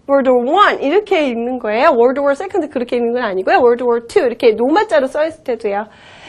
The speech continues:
The Blitz라고 그러는데요. 이게 뭐냐면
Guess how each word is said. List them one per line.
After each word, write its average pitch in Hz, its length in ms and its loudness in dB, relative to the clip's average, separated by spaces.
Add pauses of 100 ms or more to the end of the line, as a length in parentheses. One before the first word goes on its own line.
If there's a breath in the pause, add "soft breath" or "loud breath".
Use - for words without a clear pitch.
(120)
The 311 140 2
Blitz라고 415 880 4
그러는데요. 302 800 2
이게 311 260 -4
뭐냐면 254 520 -2